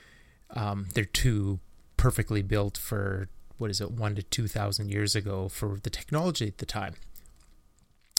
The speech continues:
Whatever. The movie did a great job of kinda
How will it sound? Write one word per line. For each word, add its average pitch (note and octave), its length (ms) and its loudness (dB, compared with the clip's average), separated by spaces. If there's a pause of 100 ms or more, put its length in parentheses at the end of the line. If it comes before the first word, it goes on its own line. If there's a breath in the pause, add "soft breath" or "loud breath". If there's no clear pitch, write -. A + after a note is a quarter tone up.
Whatever. G#2 480 2
The C3 60 4
movie C3 340 6
did G#2 200 -2
a G#2 60 2
great G#2+ 240 0
job G2+ 240 -2
of G#2 140 -4
kinda G2+ 480 -2